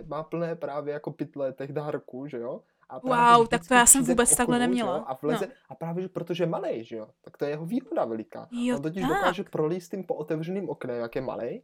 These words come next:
Speaker 2: Jo,
Speaker 1: a může tam
Speaker 2: tak.
Speaker 1: podělat ty dárky, a jako je malej, rychlej, takový skřet spíš, víš?
Speaker 2: Jo,
Speaker 1: Jako.
Speaker 2: skřet,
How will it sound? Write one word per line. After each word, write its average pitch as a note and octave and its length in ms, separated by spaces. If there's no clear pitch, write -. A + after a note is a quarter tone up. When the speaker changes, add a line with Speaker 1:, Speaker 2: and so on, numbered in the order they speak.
Speaker 2:
Jo, B3 260
Speaker 1:
a C3 40
může C#3+ 180
tam - 120
Speaker 2:
tak. - 100
Speaker 1:
podělat E3+ 360
ty G3 60
dárky, D3 340
a C#3+ 80
jako C#3 180
je A#2+ 80
malej, E3 320
rychlej, E3 260
takový E3 240
skřet - 480
spíš, - 420
víš? E3+ 140
Speaker 2:
Jo, C#4 80
Speaker 1:
Jako. D#4+ 100
Speaker 2:
skřet, - 400